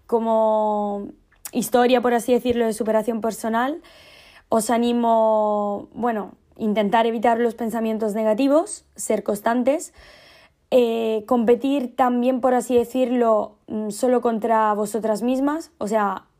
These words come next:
mm, intentar superaros cada día, por así decirlo. Celebrar también cada pequeña victoria, por lo más pequeña que os parezca, la tenéis que celebrar.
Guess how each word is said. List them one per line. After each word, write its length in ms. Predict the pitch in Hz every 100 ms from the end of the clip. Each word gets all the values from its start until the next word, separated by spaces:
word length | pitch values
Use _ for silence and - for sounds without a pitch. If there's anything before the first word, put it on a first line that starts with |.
| _
mm, 220 | 214 202 208
intentar 480 | 240 226 240 247 254
superaros 580 | - 240 240 247 277 277
cada 280 | 247 220 208
día, 240 | 196 180
por 160 | 196 196
así 160 | 202
decirlo. 460 | 196 - 196 185 175 - - - - -
Celebrar 480 | 247 226 214 226 226
también 480 | 233 226 240 233 208
cada 300 | 208 214 208
pequeña 320 | 214 220 214
victoria, 500 | 202 - 262 285 311 - -
por 160 | 220
lo 100 | 214
más 200 | 220 226
pequeña 480 | - 247 247 254 233
que 60 | 233
os 100 | 220
parezca, 640 | 233 233 285 - 339 - _ _ _
la 220 | - 214 196
tenéis 260 | 202 202
que 140 | 240 214
celebrar. 480 | 208 202 208 240